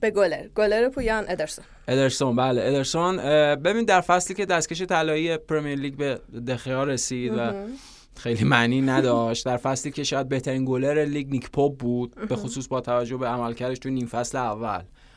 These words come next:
Speaker 2: اه، شاید نیم فصل دوم به اون خوبی نبود. اه، ادرسون به خوبی فصل‌های گذشتهش بود. منتهای مراتب، خب، می‌گم، اون دوتا بیشتر به چشم می‌اومدن، راجع به اونا صحبت می‌شد. ولی من راستش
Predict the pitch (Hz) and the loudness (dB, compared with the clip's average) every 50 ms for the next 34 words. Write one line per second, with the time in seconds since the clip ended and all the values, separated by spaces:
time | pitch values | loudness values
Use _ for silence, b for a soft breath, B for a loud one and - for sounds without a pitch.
0 | b b b - 107 107 104 104 104 - - 123 123 120 120 117 - 117 113 - | b b b -10 -8 -6 -6 -6 -6 -4 -2 -2 -2 0 -2 -2 -2 -4 -4 -4
1 | 117 117 117 113 123 120 120 120 117 117 - - 117 113 117 117 117 117 117 120 | -2 -2 -2 -2 0 -2 0 0 -2 -4 -4 -6 -6 -4 -2 -2 -2 -2 -2 -4
2 | 139 160 175 - B B B B B B B B B B - 127 135 135 135 135 | -4 -4 -6 -8 B B B B B B B B B B -2 2 2 4 4 4
3 | 131 - 147 151 151 156 156 156 - 185 190 202 202 185 - - - 156 151 151 | 2 2 2 4 4 6 4 4 2 0 0 0 0 -2 -2 0 0 2 2 2
4 | 160 175 190 196 196 - 175 156 - - 151 143 143 147 143 151 147 143 - 170 | 4 2 2 2 2 2 2 2 2 0 0 0 0 0 -2 -2 -2 -2 0 0
5 | 175 180 156 156 156 170 180 170 143 120 120 117 127 135 135 147 139 151 156 160 | 0 0 -2 -2 2 4 6 6 6 4 2 0 -2 -2 0 0 0 0 0 0
6 | 151 147 147 - 156 151 - - 139 131 135 147 156 139 120 113 - - - 131 | 0 0 0 -2 -2 -4 0 0 0 0 0 0 0 0 0 -2 -4 -4 -4 -4
7 | 143 139 143 135 123 - 135 135 143 139 131 127 131 123 - 139 139 139 147 139 | -2 0 0 0 2 2 4 4 4 4 2 -2 -4 -2 0 0 2 2 0 -2
8 | - 151 147 - - 139 139 135 135 135 131 120 135 139 135 135 139 - 156 151 | -2 -4 -4 -4 -4 -2 -2 -2 -2 -2 -4 -4 -4 -4 -4 -4 -4 -2 -2 0
9 | 151 147 147 143 143 - - 117 117 - 180 208 226 220 - 120 - - 156 196 | 0 0 0 -2 -4 -8 -8 -6 -4 -4 -4 -2 -2 -4 -6 -8 -8 -6 -4 -2
10 | 190 - 233 226 | -2 -2 -6 -6